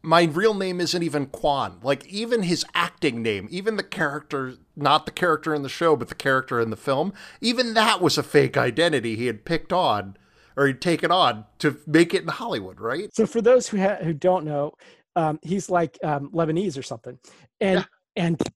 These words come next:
Speaker 2: and so he looks nothing like an East Asian.
Speaker 1: <laughs>
Speaker 2: And I think that what they were trying to go for was, like, to play against Thai, you know, uh, uh, you know, instead of Mister S-, Mister Scott being a, an actual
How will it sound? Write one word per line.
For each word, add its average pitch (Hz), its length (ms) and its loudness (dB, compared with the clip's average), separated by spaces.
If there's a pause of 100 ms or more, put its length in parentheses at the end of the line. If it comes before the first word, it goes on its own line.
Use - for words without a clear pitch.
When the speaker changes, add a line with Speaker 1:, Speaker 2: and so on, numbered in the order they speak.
(200)
Speaker 2:
and 196 200 2
so - 140 0
he 233 160 -4
looks 208 300 -6
nothing 214 580 -2
like 196 460 0
an 170 140 -6
East 175 260 -8
Asian. 151 640 -4
Speaker 1:
<laughs> - 100 -20
Speaker 2:
And 196 160 2 (200)
I 190 100 2
think 269 460 -4
that 190 180 0
what 175 260 -4
they 185 80 0
were 180 100 0
trying 202 300 -4
to 185 60 0
go 175 220 2
for 165 300 -2
was, 151 420 -2 (340)
like, 156 220 -2 (160)
to 151 100 -8
play 175 400 2
against 160 460 -6
Thai, 165 300 -4
you 175 140 -2
know, 151 220 -4
uh, 175 200 -6
uh, - 80 -4
you 180 120 -4
know, 160 260 -6
instead 196 360 0
of 175 140 0 (280)
Mister 170 240 -6
S-, - 220 -10 (840)
Mister 175 340 -4
Scott 147 480 -6 (480)
being 170 260 -2
a, - 60 -10 (840)
an 170 180 -4
actual 151 540 -6